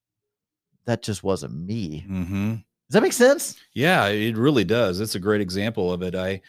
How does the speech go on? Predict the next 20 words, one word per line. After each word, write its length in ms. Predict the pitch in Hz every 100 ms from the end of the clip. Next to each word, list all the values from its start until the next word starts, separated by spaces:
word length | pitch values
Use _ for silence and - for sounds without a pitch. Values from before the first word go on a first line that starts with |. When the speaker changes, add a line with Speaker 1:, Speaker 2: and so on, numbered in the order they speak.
| - - _ _ -
Speaker 2:
I, 460 | 104 107 104 98
you 160 | 117 120
know, 180 | 104 95
it, 300 | 104 104 101
it 100 | 107 92
just 200 | 120 -
confirms 720 | 104 - 113 110 - - - _ _ _
what 240 | 101 107
we 120 | 104
were 140 | 104 101
saying 400 | - 113 139 90
earlier, 480 | 107 139 80 82 80
that, 340 | 95 90 92 _ _ _ _ _ _ _ _
you 100 | - 95
know, 120 | 87
you've, 260 | 95 98
you've 220 | 92 98 92
gotta, 460 | 104 104 98 92 -
you've 180 | 104 107
gotta, 200 | 127